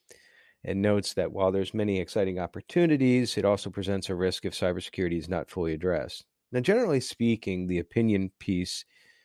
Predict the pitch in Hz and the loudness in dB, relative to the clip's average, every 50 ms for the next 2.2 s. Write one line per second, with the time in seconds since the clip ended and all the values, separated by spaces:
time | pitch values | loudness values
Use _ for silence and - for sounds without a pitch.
0 | _ _ _ _ _ _ _ _ _ _ _ _ _ _ _ - 104 104 104 104 | _ _ _ _ _ _ _ _ _ _ _ _ _ _ _ -4 0 2 4 4
1 | 101 95 92 90 - - _ - - - 101 98 95 92 131 131 147 170 190 185 | 4 2 0 -2 -6 -12 _ -6 2 6 6 6 6 4 4 4 4 4 4 2
2 | 180 - - | -2 -8 -18